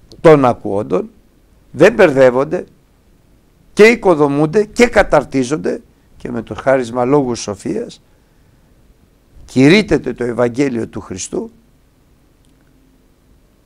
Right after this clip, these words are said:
έρχεται εις κατάνοιξη η καρδιά των ανθρώπων, αναγεννώνται, σώζονται, οικοδομούνται, αυξάνονται,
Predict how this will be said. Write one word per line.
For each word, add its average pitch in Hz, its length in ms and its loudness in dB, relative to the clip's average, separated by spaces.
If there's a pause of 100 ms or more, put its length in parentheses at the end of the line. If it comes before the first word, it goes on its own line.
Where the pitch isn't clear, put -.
(420)
έρχεται 202 380 2
εις - 140 0
κατάνοιξη 185 680 -2
η 135 60 -4
καρδιά 135 440 0
των 120 200 -6
ανθρώπων, 117 540 -8 (1700)
αναγεννώνται, 160 1200 4 (380)
σώζονται, 170 840 0 (1400)
οικοδομούνται, 175 1080 4
αυξάνονται, 185 1000 2